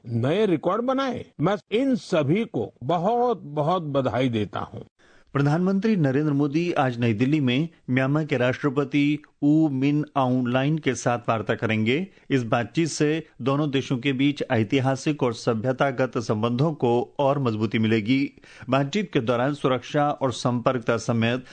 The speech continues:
Speaker 2: भारत और म्यांमार के समग्र संबंधों पर विचार विमर्श होगा। राष्ट्रीय सुरक्षा सलाहकार एनएसए अजीत डोभाल ने कल नई दिल्ली में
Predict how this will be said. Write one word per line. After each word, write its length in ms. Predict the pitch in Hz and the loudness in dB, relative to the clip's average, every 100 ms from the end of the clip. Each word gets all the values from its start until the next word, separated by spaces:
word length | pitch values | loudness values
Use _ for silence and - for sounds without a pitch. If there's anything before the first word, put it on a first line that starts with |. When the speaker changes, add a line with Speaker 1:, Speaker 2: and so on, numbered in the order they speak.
| - 123 | -10 -4
Speaker 2:
भारत 360 | 120 135 139 | 0 0 0
और 80 | 139 | -2
म्यांमार 400 | 120 117 120 131 | 0 0 0 -2
के 140 | 123 | -2
समग्र 520 | 120 - 120 123 127 120 | -4 -2 0 0 0 -2
संबंधों 520 | 120 110 113 117 131 | 0 0 0 0 0
पर 180 | 127 117 | 0 -2
विचार 320 | 107 117 110 | 0 0 0
विमर्श 260 | 110 104 | -2 -2
होगा। 340 | 123 107 123 151 - - - | -2 0 0 -2 -10 -10 -2
राष्ट्रीय 360 | 139 135 175 | -2 0 -2
सुरक्षा 360 | 165 127 120 123 | 0 -2 -2 -4
सलाहकार 640 | 127 123 123 113 127 131 - - | 0 0 0 0 0 0 -4 -2
एनएसए 840 | 135 135 135 - 127 110 - 127 | 0 0 -2 -2 -2 -2 0 0
अजीत 400 | 127 123 104 98 | 2 0 -2 -2
डोभाल 320 | 123 110 131 147 | 0 0 0 0
ने 280 | 120 104 - - - | 0 -4 -8 -12 -4
कल 120 | 135 | -2
नई 260 | 110 113 117 | 0 0 0
दिल्ली 280 | 120 139 151 | -2 0 0
में 280 | 131 156 | 0 0